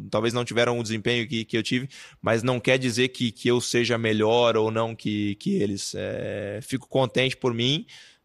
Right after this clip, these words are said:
é, mas jamais vou desmerecer outros que tiveram aqui, porque se eles chegaram até o São Paulo é porque eles tiveram capacidade suficiente pra, pra poder ter chegado aqui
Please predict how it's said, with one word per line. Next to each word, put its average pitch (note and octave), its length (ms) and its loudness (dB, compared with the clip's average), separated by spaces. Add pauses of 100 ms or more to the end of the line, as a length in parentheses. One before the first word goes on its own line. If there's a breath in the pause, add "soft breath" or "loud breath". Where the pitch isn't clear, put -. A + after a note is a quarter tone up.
é, G2+ 800 2
mas G#2 460 0
jamais A2+ 440 2
vou A#2+ 160 2
desmerecer A#2 560 0
outros A#2+ 240 0
que - 100 -10
tiveram A2+ 360 2
aqui, A#2+ 220 0
porque A2+ 720 2
se - 160 0
eles B2 180 0
chegaram A#2+ 400 2
até A#2+ 160 -2
o A#2 80 2
São A#2 220 -2
Paulo A2+ 260 2
é B2+ 60 0
porque B2+ 760 2 (380 soft breath)
eles G#2+ 200 -2
tiveram A#2 340 2
capacidade A#2 640 0
suficiente A#2 500 -6
pra, G#2 1400 -4 (220)
pra G2+ 180 -2
poder A2 400 0
ter A#2+ 140 0
chegado A2+ 340 2
aqui A#2 440 0